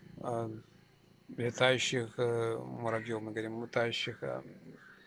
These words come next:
комаров нету, но для них это нету, действительно, потому что, ну, их они не кусают, но, а белых они кусают, потому что, если только не сибиряк, конечно, да, коренастый, как я.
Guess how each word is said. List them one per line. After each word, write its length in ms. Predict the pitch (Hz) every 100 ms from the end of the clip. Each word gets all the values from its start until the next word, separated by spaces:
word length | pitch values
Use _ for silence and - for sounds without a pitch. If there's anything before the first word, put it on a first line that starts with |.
| - _
комаров 360 | 147 165 196 170
нету, 360 | 170 143 110
но 140 | 113 135
для 200 | 139 156
них 240 | 175 185 143
это 180 | 127 123
нету, 300 | 135 117 117
действительно, 380 | 123 185 156
потому 120 | 123 113
что, 160 | 120
ну, 180 | 123 151
их 260 | 135 147 -
они 180 | 120 123
не 140 | 120
кусают, 480 | 123 - 120 110 104
но, 140 | 120 -
а 160 | 123 120
белых 480 | 120 151 156 131
они 180 | 120 120
кусают, 440 | 117 107 127 113 -
потому 200 | 117 107
что, 140 | -
если 60 | 120
только 180 | 117 110
не 100 | 110
сибиряк, 440 | 135 131 127 101
конечно, 360 | - 110 - 120
да, 120 | 135
коренастый, 500 | 123 110 110 101 110
как 140 | 104 117
я. 140 | 107